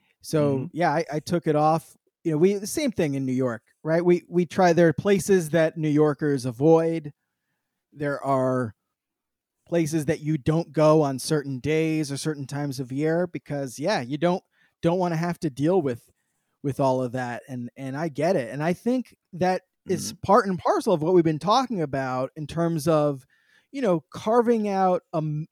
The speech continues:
Speaker 1: a life that is manageable and
Speaker 2: Mm-hmm.
Speaker 1: comfortable and
Speaker 2: Mm-hmm.
Speaker 1: not as stressful as, as it might have been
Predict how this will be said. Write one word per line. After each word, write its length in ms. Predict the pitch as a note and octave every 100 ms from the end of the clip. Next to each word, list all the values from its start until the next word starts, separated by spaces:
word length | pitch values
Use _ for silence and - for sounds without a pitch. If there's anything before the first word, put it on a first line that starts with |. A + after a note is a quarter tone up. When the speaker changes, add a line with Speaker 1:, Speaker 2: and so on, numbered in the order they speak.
| -
Speaker 1:
a 100 | E3
life 540 | D3 C#3+ E3 G3 - -
that 220 | D#3+ D#3 D3+
is 540 | D3+ C#3 C3+ B2 - _ _ _ _ _ _
manageable 920 | C3+ C#3+ D3+ F3 F3 A#3+ C4 C4+ D#4 - _ _ _ _ _ _
and 200 | D#3+ C3+
Speaker 2:
Mm-hmm. 80 | A#2+
Speaker 1:
comfortable 800 | A#2+ C#3+ F#3+ - A#3+ C4+ C#4 C4+ - _ _ _ _ _ _ _ -
and 380 | E3 E3 D#3+ D3+
Speaker 2:
Mm-hmm. 320 | - F3 D3+
Speaker 1:
not 320 | E3 F#3 G#3 -
as 220 | E3 C3+
stressful 920 | - - - C3 D#3 - A#3 A#3+ B3 _ _ _ _ _
as, 560 | D#3 D3+ D3+ C#3+ C#3 - _ _ _ _ _ _ _ _ -
as 240 | D#3+ D3
it 100 | -
might 280 | C#3 D3+ D3+
have 240 | D3+ A#2+
been 420 | D3 C3+ A2+ G#2+